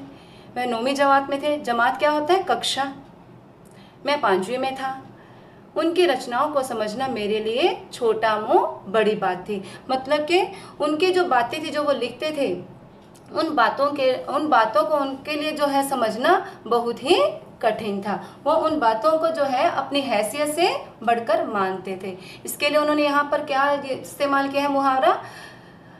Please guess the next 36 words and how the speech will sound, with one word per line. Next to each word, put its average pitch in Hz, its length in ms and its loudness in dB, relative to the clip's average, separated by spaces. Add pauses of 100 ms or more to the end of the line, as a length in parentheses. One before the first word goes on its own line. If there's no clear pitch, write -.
(280)
उनकी 302 260 -2
रचनाओं 302 500 2
को 311 140 0
समझना 240 460 -2
मेरे 240 260 0
लिए 269 300 0
छोटा 220 420 0
मुंह 247 300 2
बड़ी 214 280 0
बात 185 280 0
है। 214 60 -4
छोटा 247 400 0
मुंह 294 180 0
बड़ी 254 200 2
बात 277 360 4
मतलब 285 520 2 (100)
अपनी 262 280 -2
हैसियत 226 560 2
से 392 380 2
बढ़कर 233 540 4 (200)
बात 202 420 0
करना। 175 380 -2 (260)
अब 233 100 -2
इसके 254 240 0
अर्थों 247 280 4
को 277 80 4
मैंने 254 180 0
आपको 247 340 2
हर 240 260 2
एक 262 180 -2
का 277 60 2
अर्थ 247 200 2
बताया 214 320 0
है 254 180 4
बीच 254 240 -8
में, 349 240 4